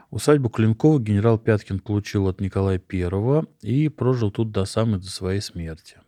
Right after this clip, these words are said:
Похоронен тут около церкви, и сохранился склеп, который ещё, там, лет пять назад был таким романтической руиной, а щас его починили.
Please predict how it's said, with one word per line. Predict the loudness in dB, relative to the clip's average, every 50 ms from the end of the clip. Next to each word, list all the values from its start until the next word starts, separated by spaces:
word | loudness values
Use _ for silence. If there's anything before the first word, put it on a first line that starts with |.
| _ _
Похоронен | -10 -6 -4 -2 0 0 0 0 0 -2
тут | -2 -4 -6 -8 -8 -12 -18 -14
около | -12 -10 -8 -6 -6 -6 -4
церкви, | -2 0 0 0 0 -2 -4 -4 -2 -2
и | -4 -6 -6 -6 -6 -6 -8
сохранился | -8 -10 -12 -12 -8 -6 -4 -4 -4 -4 -4 -6 -10
склеп, | -16 -12 -6 -2 -2 -2 -2 -4 -8 _ _ _ _ _
который | -8 -6 -4 0 0 0 0 0
ещё, | -4 -4 -4 -4 -6 -6 -8 -14
там, | -16 -12
лет | -12 -12 -12 -8 -4
пять | -2 -2 -2 -4
назад | -6 -8 -6 -8 -8 -10 -14 -20 _ _ _ _ _ _ _
был | -8 -4 -4 -2 -2 -4 -8 -14 _
таким | -16 -16 -14 -14 -14 -12 -10
романтической | -8 -6 -4 -4 -4 -6 -8 -12 -12 -12 -10 -8 -4
руиной, | -2 0 0 0 0 0 0 -2 -2
а | -4 -6
щас | -8 -10 -12 -12
его | -12 -10 -8 -8 -8 _ _ _ -20 -20 -20 -20 -20 -20 -20 -20 -20 -20 -20 -20 -20 _ _ _ _ _ _ _ _ _ _
починили. | 0 2 2 2 2 -2 -4 -4 -2 -2 -2 -2 -2 -2 -2 -4 -4 -6 -8 -10 -12